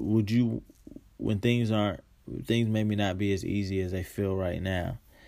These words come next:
or when things are still hard and you thought they would get better, do you wanna have a t-shirt that reminds you that you are destined for greatness,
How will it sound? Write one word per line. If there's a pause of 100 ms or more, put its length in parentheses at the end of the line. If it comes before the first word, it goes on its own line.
(920)
or
when
things
are
still
hard
and
you
thought
they
would
get
better,
do
you
wanna
have
a
t-shirt
that
reminds
you
that
you
are
destined
for
greatness,